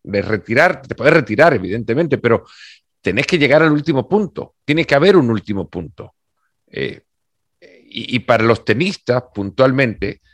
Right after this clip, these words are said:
sabiendo dónde se encuentran Federer, sobre todo Federer, no solamente por su edad, su condición física,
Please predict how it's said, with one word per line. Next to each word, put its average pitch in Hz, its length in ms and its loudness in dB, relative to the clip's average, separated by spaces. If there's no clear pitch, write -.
sabiendo 160 520 2
dónde 180 260 0
se 147 140 -4
encuentran 117 600 0
Federer, 131 460 2
sobre 104 320 -2
todo 196 320 2
Federer, 107 500 -2
no - 220 -6
solamente 135 340 0
por 113 160 -2
su 113 120 -2
edad, 151 120 4
su 135 140 -6
condición 107 420 -4
física, 117 460 -6